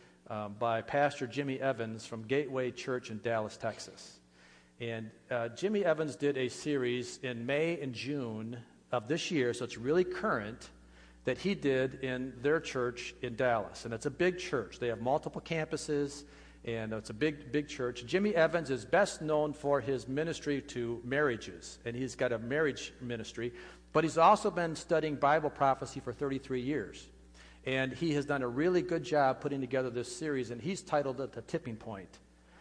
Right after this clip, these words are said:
And a tipping point is a point where of no return.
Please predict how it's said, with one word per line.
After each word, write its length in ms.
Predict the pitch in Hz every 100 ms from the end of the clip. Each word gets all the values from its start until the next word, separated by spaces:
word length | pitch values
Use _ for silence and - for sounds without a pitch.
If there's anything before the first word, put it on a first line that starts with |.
| - -
And 140 | 135
a 40 | 131
tipping 360 | - 233 214
point 540 | - - 123 120 - - - - - -
is 460 | 135 131 131 123 -
a 80 |
point 400 | - - 175 175
where 140 | 135 139
of 100 | 131
no 160 | 143
return. 500 | 135 131 147 120 95